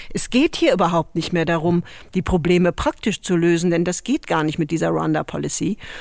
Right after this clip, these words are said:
Und deswegen, ähm, ist das so fatal, weil es wird in, eben Kulturkampf betrieben,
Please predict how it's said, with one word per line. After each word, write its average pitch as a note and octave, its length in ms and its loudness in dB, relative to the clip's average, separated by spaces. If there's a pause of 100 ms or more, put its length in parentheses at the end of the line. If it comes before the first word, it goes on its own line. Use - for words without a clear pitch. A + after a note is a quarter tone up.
(220)
Und F#3 220 2
deswegen, G#3 680 2
ähm, F3 360 0 (240)
ist - 180 -2
das F#3+ 100 2
so E3+ 120 2
fatal, - 540 0 (280)
weil F3+ 420 2
es - 220 -4
wird G3 180 2
in, - 200 -6
eben F3+ 260 -2
Kulturkampf F#3 720 0
betrieben, F3+ 500 0